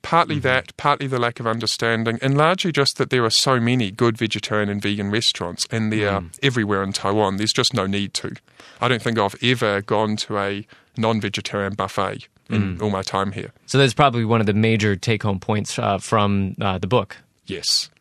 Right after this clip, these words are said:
Speaker 2: Mm. Uh, all right. Uh, one, one, one question that I just wanna clarify just for my own edification. Stinky tofu, would that generally be vegan?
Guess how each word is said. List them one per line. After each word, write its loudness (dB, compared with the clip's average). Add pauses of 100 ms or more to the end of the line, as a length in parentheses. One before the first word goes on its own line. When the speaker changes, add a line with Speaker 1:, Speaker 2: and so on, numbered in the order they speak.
(180)
Speaker 2:
Mm. -4 (760)
Uh, 6
all 4
right. 4
Uh, 2
one, 0
one, 4
one 2
question 2
that 4
I 6
just -6
wanna 2
clarify 0
just -4
for -4
my 0
own -2
edification. -2 (400)
Stinky -2
tofu, 0
would -2
that 2
generally 0
be -2
vegan? 0